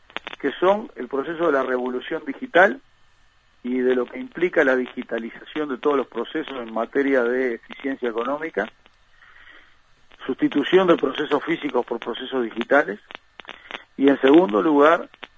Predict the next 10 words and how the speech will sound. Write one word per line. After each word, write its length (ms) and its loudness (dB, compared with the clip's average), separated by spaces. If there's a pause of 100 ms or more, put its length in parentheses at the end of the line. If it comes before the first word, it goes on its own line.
(140)
o 60 -6
en 60 -6
primer 340 0
lugar 340 0
capaz, 380 -6 (380)
más 140 -12
importante, 680 -4
la 120 -2
economía 420 -6
circular, 500 -6